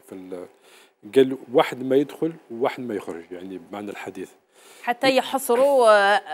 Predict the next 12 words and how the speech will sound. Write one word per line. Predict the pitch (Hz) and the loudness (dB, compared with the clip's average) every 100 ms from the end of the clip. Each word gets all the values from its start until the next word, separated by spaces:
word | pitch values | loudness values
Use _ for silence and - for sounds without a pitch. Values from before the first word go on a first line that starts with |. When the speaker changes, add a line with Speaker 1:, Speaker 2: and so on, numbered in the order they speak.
| 156 214 | -8 -8
Speaker 2:
الفيروس. | 175 185 | -6 -2
Speaker 1:
بالطبع، | 127 139 104 82 | 0 0 -2 -6
الحجر | 87 - 127 117 | -4 -2 0 -2
الحقيقي. | 92 117 - 113 - 131 | -6 -10 -8 -10 -10 -14
Speaker 2:
مم. | 185 | -8
Speaker 1:
إذن | 120 151 127 - - | 4 4 4 -4 -6
فإحنا | 139 120 165 | -4 -2 0
لما | 156 143 135 | 0 0 0
صرا | - 135 107 - _ - - - _ - 107 | 0 -2 -2 -6 _ -20 -20 -20 _ -18 -2
فيروس | 131 135 123 | 4 6 4
كورونا | - 120 110 104 | 2 0 0 -2
هذا، | 95 98 90 139 | -4 -4 -2 -4